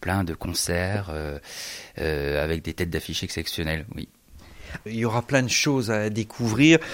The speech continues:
Speaker 2: pour celui qui aime la guitare classique, folk, électrique aussi ?
Speaker 1: Électrique également, il y en a pour tous les styles.
Speaker 2: Il y aura des concerts, mais,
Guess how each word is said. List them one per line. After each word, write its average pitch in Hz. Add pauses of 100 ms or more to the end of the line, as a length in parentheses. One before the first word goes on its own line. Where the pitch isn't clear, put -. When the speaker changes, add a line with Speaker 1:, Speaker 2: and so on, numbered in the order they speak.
(140)
Speaker 2:
pour -
celui 127
qui -
aime 120
la 117
guitare 120
classique, 127
folk, 135
électrique 180
aussi ? 240 (440)
Speaker 1:
Électrique 117 (120)
également, 92
il 104
y -
en 110
a 117
pour -
tous -
les 95
styles. - (680)
Speaker 2:
Il 170
y 170
aura 165
des 139
concerts, 226
mais, 202